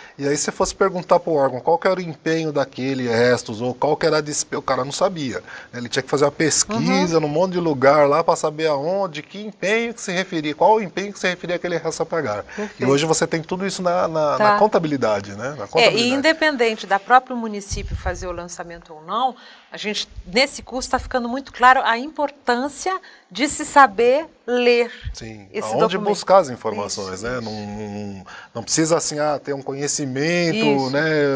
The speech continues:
Speaker 1: detalhadíssimo do plano de contas, conhecer o plano de cabo a rabo, mas você precisa saber aonde vai pegar a informação.
Speaker 2: Perfeito.
Speaker 1: Não é até aquela que diz respeito ao seu setor. Eu não sei em que área que ela trabalha,
Speaker 2: Uhum.
Speaker 1: né? Mas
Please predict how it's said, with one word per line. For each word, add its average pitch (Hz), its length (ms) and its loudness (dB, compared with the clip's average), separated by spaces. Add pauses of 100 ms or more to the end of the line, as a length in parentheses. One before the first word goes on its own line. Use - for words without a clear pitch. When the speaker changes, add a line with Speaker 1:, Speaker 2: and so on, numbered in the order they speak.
(460)
Speaker 1:
detalhadíssimo 151 1300 2
do 160 100 0
plano 160 400 2
de 147 120 -6
contas, 156 500 2
conhecer 151 400 -4
o 165 60 0
plano 156 320 0
de 147 100 -6
cabo 151 300 0
a 147 60 2
rabo, 113 280 -4
mas 117 80 -8
você 123 220 -8
precisa 151 180 -2
saber 151 280 -4
aonde 202 360 -2
vai 175 180 2
pegar 170 280 0
a 190 40 0
informação. 196 720 -6
Speaker 2:
Perfeito. 196 480 -12
Speaker 1:
Não 110 160 -10
é 131 100 -2
até 131 400 2
aquela 147 360 4
que 170 100 -4
diz 156 200 -6
respeito 170 420 0
ao 165 60 4
seu 165 160 -2
setor. 135 340 -2
Eu 110 60 0
não 104 100 -6
sei 113 200 -6
em 107 40 -12
que 107 120 -6
área 120 200 0
que - 80 -6
ela 98 140 -4
trabalha, 131 460 2
Speaker 2:
Uhum. 110 60 0
Speaker 1:
né? 120 140 -2
Mas 120 320 0